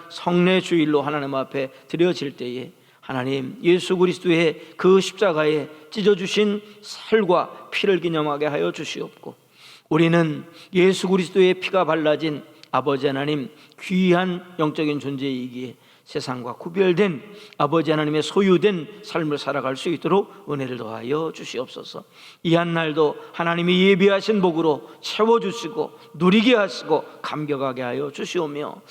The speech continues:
담임 목사님의 귀한 말씀과 아버지 하나님의 성찬 심례를 통하여서 우리 모두가 영광의 예배를 드릴 수 있도록 은혜 더하여 주시옵소서. 귀한 예물 드리는 손길 위에도 하나님이 함께하여 주시옵기를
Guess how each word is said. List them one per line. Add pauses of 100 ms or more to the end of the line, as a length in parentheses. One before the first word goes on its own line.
(180)
담임
목사님의
귀한
말씀과
아버지
하나님의
성찬 (140)
심례를
통하여서 (220)
우리
모두가
영광의 (220)
예배를
드릴
수
있도록
은혜
더하여
주시옵소서. (360)
귀한
예물
드리는
손길
위에도 (160)
하나님이
함께하여
주시옵기를